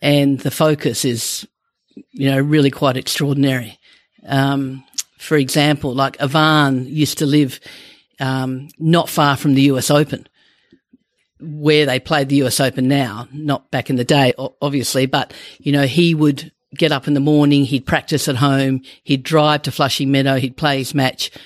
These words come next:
and he'd drive home. And when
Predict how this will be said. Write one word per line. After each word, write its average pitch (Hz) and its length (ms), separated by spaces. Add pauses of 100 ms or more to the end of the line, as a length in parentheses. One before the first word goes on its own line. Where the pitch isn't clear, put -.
(140)
and 135 160
he'd 131 240
drive 139 320
home. 135 360 (720)
And 139 480 (640)
when 147 720